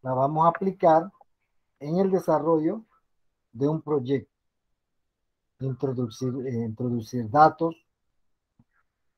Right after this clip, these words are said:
eh, tipo de datos, contenido, todo esto,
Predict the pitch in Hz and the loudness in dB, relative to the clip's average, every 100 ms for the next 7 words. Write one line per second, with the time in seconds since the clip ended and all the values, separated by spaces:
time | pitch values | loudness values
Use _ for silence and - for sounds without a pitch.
0 | _ _ _ _ _ _ _ _ _ _ | _ _ _ _ _ _ _ _ _ _
1 | _ _ _ _ - 127 120 117 113 113 | _ _ _ _ -12 -8 -6 -6 -6 -4
2 | 110 - 135 139 131 113 131 143 139 - | -6 -2 -2 0 0 2 6 6 6 2
3 | 143 139 131 127 117 113 113 143 147 139 | -2 -2 -4 -6 -6 -6 -4 -2 0 0
4 | 139 139 _ _ _ _ _ _ _ - | 0 -4 _ _ _ _ _ _ _ 4
5 | 202 165 160 139 - | 6 6 4 0 -6